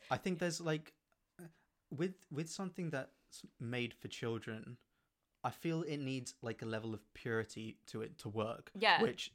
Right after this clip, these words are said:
Speaker 1: Pixar clearly does well in almost every single movie. And I think that's why something like Shrek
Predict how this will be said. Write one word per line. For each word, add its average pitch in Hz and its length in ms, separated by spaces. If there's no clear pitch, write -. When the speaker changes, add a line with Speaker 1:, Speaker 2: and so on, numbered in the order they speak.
Speaker 1:
Pixar 131 500
clearly 127 320
does 110 400
well 107 280
in 107 180
almost 110 380
every 113 200
single 107 280
movie. 107 480
And 123 200
I 139 80
think 151 200
that's 156 200
why 147 100
something 135 420
like 117 280
Shrek - 320